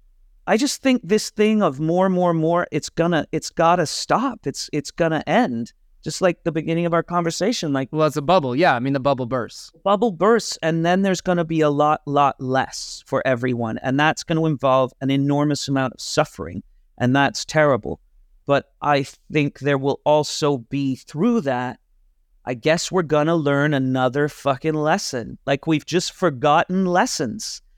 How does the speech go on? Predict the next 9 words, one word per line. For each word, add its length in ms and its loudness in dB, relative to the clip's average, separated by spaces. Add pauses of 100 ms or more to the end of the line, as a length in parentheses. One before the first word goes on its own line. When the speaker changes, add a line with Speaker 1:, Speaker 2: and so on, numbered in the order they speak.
(280)
Speaker 1:
We've 240 0
forgotten 600 0
fundamental 840 0
lessons 540 -4
about 320 -6
democracy, 880 0
about 360 -2
racism, 840 0
about 380 -4